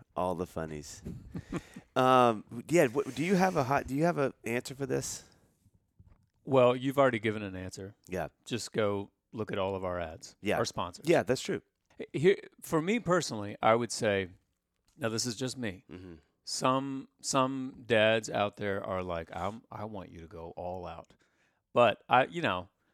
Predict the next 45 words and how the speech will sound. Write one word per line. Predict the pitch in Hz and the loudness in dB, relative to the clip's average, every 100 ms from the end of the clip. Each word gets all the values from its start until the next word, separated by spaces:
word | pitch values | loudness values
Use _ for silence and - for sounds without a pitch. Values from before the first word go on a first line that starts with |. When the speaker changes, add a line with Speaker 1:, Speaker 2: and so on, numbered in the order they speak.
| _ _ _ _ | _ _ _ _
Speaker 2:
it's, | 190 - - - | -12 -10 -12 -10
we're, | 139 147 147 | 2 2 4
we're | 143 143 | 2 0
dipping | 156 165 151 143 | 0 -2 -2 -2
into | 131 127 123 | -2 -4 -4
the | 110 | 0
same | - 131 127 123 120 - 110 - | 0 0 0 -2 -8 -14 -20 -20
little | 127 123 117 | -10 -4 -4
bucket | 107 110 113 127 | 0 0 0 -2
of | 123 | -4
money | 127 98 90 - _ | -4 -4 -8 -16 _
here. | 101 87 87 143 - - | -6 -6 -2 -4 -2 2
So | 135 | 2
it's | 131 | 8
that | 156 139 143 | 8 8 4
weird | 170 160 - | 4 2 4
kind | 156 139 | 4 4
of | 117 | 4
Speaker 1:
<laughs> | |
Speaker 2:
like, | 127 120 | 4 6
Speaker 1:
It | 143 - - | 2 -2 -2
is. | - - 64 - | 0 0 -2 -4
Speaker 2:
"How | 135 139 147 | 2 2 4
much | 139 135 127 | 0 0 -2
are | 117 | -4
you | 117 123 | -4 -4
gonna | 120 110 | -4 -4
force | - 120 113 - 113 | -2 -2 -2 -8 -10
me | 120 117 | -8 -4
to | 107 | -6
spend | 104 - - 117 107 101 95 | -6 -12 -4 -2 0 -4 -8
on | 101 98 | -6 -4
your | 95 101 | -2 -4
Speaker 1:
<laughs> | 95 101 | -2 -2
Speaker 2:
gift | 95 - | -2 -8
for | - 90 | -8 -8
me?" | 92 | -2
Speaker 1:
For | 107 | -2
me. | 90 82 - 784 - - | -2 -12 -16 -10 -8 -2
<laughs> | 320 - _ _ - - - - - - - - - - - | -4 -4 _ _ -12 -12 -10 -12 -12 -14 -16 -18 -18 -18 -2
Speaker 2:
So | - 156 | 8 8
if | 165 | 10
Amy | 175 202 165 | 6 6 4
showed | 165 151 | 6 10
up | 143 | 10